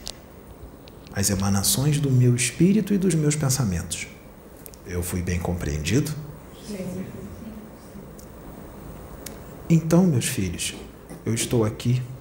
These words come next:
Speaker 1: encarecidamente, humildemente, com muito amor no coração e muita alegria, muita felicidade de estar aqui hoje com todos vocês e por tudo o que Deus está programando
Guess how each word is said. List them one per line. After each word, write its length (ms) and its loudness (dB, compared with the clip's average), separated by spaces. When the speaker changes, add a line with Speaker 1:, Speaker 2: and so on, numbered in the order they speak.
Speaker 1:
encarecidamente, 960 2
humildemente, 680 2
com 160 -2
muito 300 4
amor 240 4
no 100 2
coração 480 2
e 40 4
muita 400 4
alegria, 460 0
muita 280 6
felicidade 840 0
de 140 -4
estar 360 0
aqui 280 -4
hoje 400 2
com 140 -4
todos 380 -2
vocês 600 2
e 100 4
por 220 2
tudo 320 0
o 40 -4
que 180 -2
Deus 360 6
está 260 -2
programando 720 4